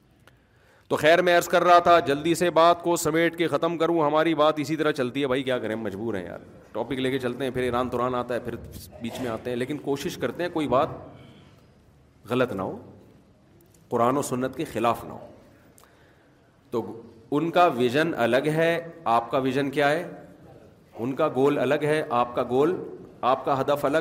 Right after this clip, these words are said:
ان کا الگ۔ تو آپ نے ہدف کس کو بنانا ہے؟ آخرت کو۔ جب آپ آخرت کو سامنے رکھو گے تو دنیا تو پھر بھی آپ کماؤ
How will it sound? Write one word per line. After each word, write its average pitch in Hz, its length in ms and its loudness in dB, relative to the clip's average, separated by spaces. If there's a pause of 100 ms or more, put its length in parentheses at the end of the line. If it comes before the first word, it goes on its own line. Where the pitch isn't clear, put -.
(100)
ان 107 140 -6
کا 117 160 -4
الگ۔ 123 140 -4 (440)
تو - 160 -8
آپ 143 260 2
نے 180 80 -2
ہدف 147 300 -2
کس 110 160 -4
کو 135 140 -2
بنانا 139 360 2
ہے؟ 147 140 0 (540)
آخرت 92 480 -8
کو۔ - 120 -20 (1400)
جب 156 220 2
آپ 190 200 6
آخرت 127 440 2
کو 185 80 0
سامنے 123 360 -2
رکھو 110 300 -4
گے 135 460 -2 (640)
تو - 80 -18
دنیا 123 300 -2
تو 147 100 -4
پھر 123 160 -4
بھی 175 140 0
آپ 175 160 0
کماؤ 151 280 4